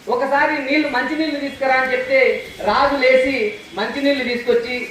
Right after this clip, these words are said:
వాళ్ళ అమ్మకి ఇవ్వడం జరుగుతుంది. వాళ్ళమ్మ తాగినట్టు తాగి, కొద్దిగా తాగి, మిగతాది పరుపు పైన పోసేసి చల్లేస్తుంది. మళ్ళీ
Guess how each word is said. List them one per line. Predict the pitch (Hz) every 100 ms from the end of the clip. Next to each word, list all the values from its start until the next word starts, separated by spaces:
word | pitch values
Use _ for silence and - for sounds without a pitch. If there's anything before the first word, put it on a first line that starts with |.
| -
వాళ్ళ | 165 170
అమ్మకి | 226 226
ఇవ్వడం | 220 226 208
జరుగుతుంది. | 202 190 190 165 160 - - - - - -
వాళ్ళమ్మ | 190 233 240 285 320 277 - - - -
తాగినట్టు | 220 285 294 285 285
తాగి, | 269 269 262 269 220 214 -
కొద్దిగా | 247 262 285 285
తాగి, | 262 277 294 247 - - -
మిగతాది | 226 285 294 285 277
పరుపు | - 220 262 -
పైన | 277 262
పోసేసి | 240 247 240 240 240 202 214
చల్లేస్తుంది. | 214 247 240 214 185 - - - - - - - - -
మళ్ళీ | 240 311 339 302 202